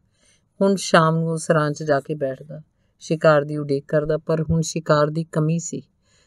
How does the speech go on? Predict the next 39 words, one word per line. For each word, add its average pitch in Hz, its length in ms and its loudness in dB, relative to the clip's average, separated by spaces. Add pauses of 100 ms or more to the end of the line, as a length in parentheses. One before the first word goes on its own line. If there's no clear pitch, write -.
(140)
ਸਰਦੀ 165 380 6
ਦਾ 165 120 4
ਮੌਸਮ 151 380 0
ਸ਼ੁਰੂ 165 280 -4
ਹੋ 165 120 0
ਰਿਹਾ 139 200 0
ਸੀ। 151 180 -8
ਯਾਤਰੂਆਂ 147 520 0
ਦੀ 143 100 -2
ਗਿਣਤੀ 143 400 -4
ਦਿਨ 139 240 -2
ਬ 139 80 -2
ਦਿਨ 139 200 -4 (140)
ਘਟਦੀ 151 260 -4
ਜਾ 151 200 0
ਰਹੀ 160 160 -4
ਸੀ। - 240 -12 (560)
ਲਗਭਗ 180 480 4
ਇੱਕ 180 240 -2
ਪੰਦਰਵਾੜਾ 185 540 8
ਬੀਤ 143 300 -2
ਚੱਲਿਆ 139 360 -2
ਸੀ, 151 180 -8
ਕੋਈ 180 200 0
ਸ਼ਿਕਾਰ 160 440 0
ਨਾ 147 140 -10
ਫਸਿਆ। 147 420 -10 (560)
ਤਦੇ 214 260 8
ਇੱਕ 226 140 0
ਦਿਨ 196 180 6
ਸ਼ਾਮ 160 340 2
ਨੂੰ 160 180 -2
ਇੱਕ 165 140 -6
ਯਾਤਰੀ 156 500 0
ਆਇਆ। 139 300 -2
ਸਰਾਂ 147 340 2
'ਚ 147 140 -6
ਉਹਦਾ 160 180 2
ਦਾਖਲਾ 147 540 0